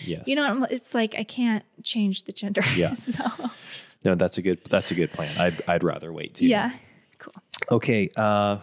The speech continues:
Speaker 1: would you ever consider adopting?
Speaker 2: Would you?
Speaker 1: Yeah, we both would.
Speaker 2: Yeah, we would. It's something we've talked about. And, um, yeah, I mean,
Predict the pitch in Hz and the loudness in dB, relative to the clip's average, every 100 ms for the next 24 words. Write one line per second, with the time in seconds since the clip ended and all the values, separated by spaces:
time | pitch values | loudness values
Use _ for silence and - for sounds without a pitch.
0 | - 120 120 123 147 139 131 - 131 - | 0 4 6 6 6 2 0 0 0 0
1 | 107 101 113 127 92 82 78 _ _ _ | 0 0 0 -2 -4 -4 -6 _ _ _
2 | _ _ _ _ _ _ _ _ - 208 | _ _ _ _ _ _ _ _ 0 2
3 | 190 202 339 - 80 120 135 _ _ _ | 2 -2 -6 -2 2 2 0 _ _ _
4 | - 95 101 - - 85 - - 202 175 | -4 0 2 0 -2 -4 -6 -10 -6 -6
5 | 190 170 143 - _ _ _ _ _ _ | -6 -10 -12 -16 _ _ _ _ _ _
6 | - _ - - 208 220 208 202 175 185 | -20 _ -12 -4 -2 0 0 -2 -2 -4
7 | 175 175 165 165 - _ _ _ _ _ | -6 -6 -8 -8 -12 _ _ _ _ _
8 | - 190 180 175 175 175 175 175 175 175 | -4 0 0 -2 -4 -6 -6 -8 -10 -12
9 | _ _ _ _ _ _ _ _ _ _ | _ _ _ _ _ _ _ _ _ _
10 | _ - 185 208 185 190 185 180 | _ -4 0 2 0 -2 -4 -6